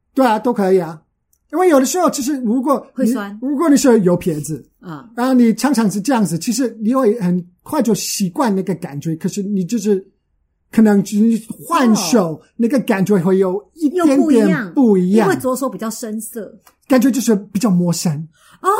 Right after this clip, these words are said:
Speaker 2: 好妙哦。
Speaker 1: 对。
Speaker 2: 左右手有这种不同的感受。
Speaker 1: 对啊，啊，其实有时候就是两只，可是我觉得
Speaker 2: 可以两只哦。
Speaker 1: 当然可以啊。
Speaker 2: 哇哦。
Speaker 1: 我觉得其实，因为其实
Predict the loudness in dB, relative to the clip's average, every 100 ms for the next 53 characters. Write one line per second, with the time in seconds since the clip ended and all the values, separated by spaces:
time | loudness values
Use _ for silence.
0 | -2 0 0 0 -2 0 0 0 0 0
1 | -2 -4 2 2 2 -2 -10 -2 2 2
2 | 2 0 -2 -2 -2 -2 -4 -4 -4 -4
3 | -6 -8 -10 -8 -4 -4 -4 -8 0 2
4 | 4 2 -4 -8 _ _ 0 2 2 2
5 | 4 4 4 2 0 0 -4 -4 -8 -8
6 | -14 -6 -4 -2 -2 -2 0 2 2 2
7 | 0 -2 -4 -2 0 0 0 -2 -6 -6
8 | -6 -4 -2 -2 0 -2 -6 -12 -18 _
9 | _ _ _ -10 -8 -8 -10 -2 2 4
10 | 4 2 0 -2 -4 -6 _ _ _ _
11 | -10 0 2 2 2 0